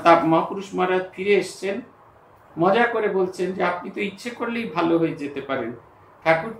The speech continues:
চাইছিল বলছে, "হ্যাঁ, ইচ্ছে করলেই ভালো হয়ে যেতে পারি?" এই কথা বলে কিছুক্ষণ চুপ করে রইলেন। তারপরে বলছে, "না, রোগের ভা-, রোগের ভালোই ভালো, ভোগই ভালো।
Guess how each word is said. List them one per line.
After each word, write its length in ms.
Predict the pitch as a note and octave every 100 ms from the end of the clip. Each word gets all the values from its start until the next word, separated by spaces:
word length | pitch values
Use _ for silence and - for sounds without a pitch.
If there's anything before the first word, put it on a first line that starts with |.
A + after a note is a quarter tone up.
| -
চাইছিল 420 | - F3 F3 G3+
বলছে, 180 | G3+ F#3
"হ্যাঁ, 300 | F3 G#3+ B3
ইচ্ছে 300 | F3 - G#3+
করলেই 320 | G#3+ A#3 B3+
ভালো 280 | G3 F3+ G3+
হয়ে 180 | G#3+ G#3+
যেতে 240 | A3+ B3
পারি?" 360 | A#3 B3 G3 A#2+ - - - - -
এই 200 | E3+ F3
কথা 260 | G3 G3 G3
বলে 220 | G3+ G#3
কিছুক্ষণ 540 | F#3 D#3 - F3+ F3
চুপ 180 | F3 A#3 -
করে 200 | - D#3
রইলেন। 460 | C3 B2+ A2 G#2 G#2 - - - - -
তারপরে 400 | F3+ F3+ G3 G3
বলছে, 340 | F#3+ F3+ F3
"না, 360 | E3+ F#3 F#3+ C#3+
রোগের 340 | D3 D#3+ G3+ G3 -
ভা-, 160 | -
রোগের 420 | C3+ D3+ F3 G3+ -
ভালোই 460 | D#3 E3 F#3 G3 G3 D3
ভালো, 300 | B2+ B2 -
ভোগই 320 | D3+ E3 A#3
ভালো। 400 | F3+ D3 B2+ -